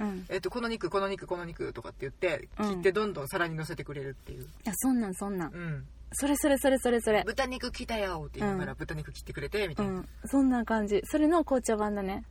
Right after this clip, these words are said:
Speaker 1: だから、わんこ紅茶だね。
Speaker 2: なるほどね。
Speaker 1: うん。で、あの、カップはずっと同じカップなんだけど、
Speaker 2: うん。
Speaker 1: 割と大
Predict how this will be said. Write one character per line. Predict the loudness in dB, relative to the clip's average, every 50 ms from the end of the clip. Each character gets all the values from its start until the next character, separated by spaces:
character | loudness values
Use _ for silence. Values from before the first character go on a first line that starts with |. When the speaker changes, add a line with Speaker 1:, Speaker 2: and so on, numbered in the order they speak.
| -8 -4
Speaker 1:
だ | -4 0
か | 4 4
ら、 | 6
わ | 6 6 6
ん | 4 4
こ | 2 -2 0
紅 | 4 4 4 4
茶 | 2 0
だ | -2 -2
ね。 | -2 -4 -6 -6 -8 -12 -16 -14 -10 -4
Speaker 2:
な | -2 0
る | 0 0
ほ | -2 -6
ど | -6 -4
ね。 | -2 -2 -2 -2 0
Speaker 1:
う | 0 2
ん。 | 2 2 2 4 6
で、 | 8 8 8 8 4 2
あ | 0
の、 | 0 0 0 0 -2 -4 -4 -6 -6 0
カ | 4 4 4
ッ | 4 4 -6 0
プ | 2 4 4 4 2 0 -2 -4 0 6
は | 6 6 6
ず | 4 -2 -8
っ | -2
と | 0 2 2
同 | 2 2 0
じ | -2 -2
カ | -2 -4 -6
ッ |
プ | -6 -6 -8 -6
な | -4 -4
ん | -6
だ | -6 -6
け | -4 0
ど、 | 2 2 2
Speaker 2:
う | 2
ん。 | 2 -2 -6 -10 -14 -16 -16 -16 -16 -16 -16 -16 -16 -16 -16 -16 -8 2
Speaker 1:
割 | 4 4 4 6 8
と | 8
大 | 8